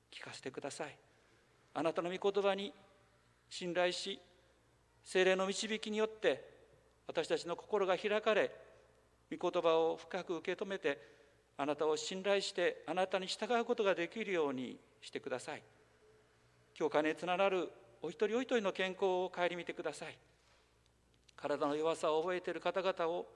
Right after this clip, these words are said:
癒し、助けてください。いつもあなたがそばにいてください。高齢の方々が守られ、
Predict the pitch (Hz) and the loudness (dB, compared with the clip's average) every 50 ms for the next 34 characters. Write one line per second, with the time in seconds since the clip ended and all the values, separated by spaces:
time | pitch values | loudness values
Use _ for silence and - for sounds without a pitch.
0 | - - - - _ _ _ _ _ - 139 151 147 139 - 147 135 - 147 135 | -20 -20 -20 -20 _ _ _ _ _ -6 -4 -2 -2 -2 -6 -8 -6 -6 -6 -6
1 | - - 160 151 156 143 151 151 147 - - 165 147 - - _ _ _ _ _ | -4 -6 -6 -6 -6 -8 -8 -8 -8 -8 -10 -12 -12 -14 -16 _ _ _ _ _
2 | _ _ _ _ _ _ _ _ _ - - 131 - - 185 175 170 160 160 170 | _ _ _ _ _ _ _ _ _ -14 -14 -14 -12 -8 -4 0 2 2 2 2
3 | 175 - 170 165 156 147 - - 165 170 156 156 156 - 156 - 156 - 147 - | 2 0 2 0 0 0 -2 -2 -2 0 0 0 -2 -6 -6 -8 -6 -8 -8 -8
4 | - 156 - - - - _ _ _ _ _ _ _ _ _ _ _ _ _ _ | -6 -8 -8 -10 -16 -20 _ _ _ _ _ _ _ _ _ _ _ _ _ _
5 | _ _ _ - - 160 156 147 147 151 147 151 151 147 - 160 151 156 151 160 | _ _ _ -8 -2 2 4 4 4 4 2 2 0 0 -2 -2 -2 -2 -2 -2
6 | 151 156 165 147 151 160 165 - - - - - - - - 147 170 175 190 208 | -2 -2 -4 -2 -2 -2 -4 -4 -10 -18 -20 -20 -14 -8 -6 -4 -2 -2 -2 -2
7 | 208 214 165 | -2 -4 -6